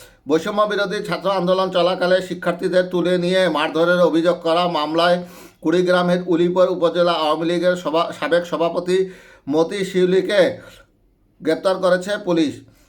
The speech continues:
সোমবার বিশে জানুয়ারি দুপুরে পৌর শহরের মহারানী স্বর্ণময়ী স্কুল অ্যান্ড কলেজের প্রধান ফটকের সামনে থেকে তাকে গ্রেপ্তার করা হয়।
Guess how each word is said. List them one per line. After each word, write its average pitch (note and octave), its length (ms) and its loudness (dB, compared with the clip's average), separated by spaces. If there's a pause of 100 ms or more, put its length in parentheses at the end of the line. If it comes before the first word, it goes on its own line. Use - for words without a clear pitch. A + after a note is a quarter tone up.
(140)
সোমবার F#3+ 420 0
বিশে F#3 300 -2
জানুয়ারি F#3 340 0
দুপুরে F#3 480 0
পৌর F3+ 280 0
শহরের F3+ 540 2 (340)
মহারানী F3+ 600 0
স্বর্ণময়ী F3 640 -2
স্কুল F#3 300 -2
অ্যান্ড F3 180 0
কলেজের E3+ 320 2
প্রধান E3+ 340 -2
ফটকের E3+ 400 -2
সামনে E3+ 320 -2
থেকে E3+ 200 -4
তাকে E3+ 260 -4
গ্রেপ্তার C#3+ 320 -2
করা C#3 240 -2
হয়। A#2+ 220 -2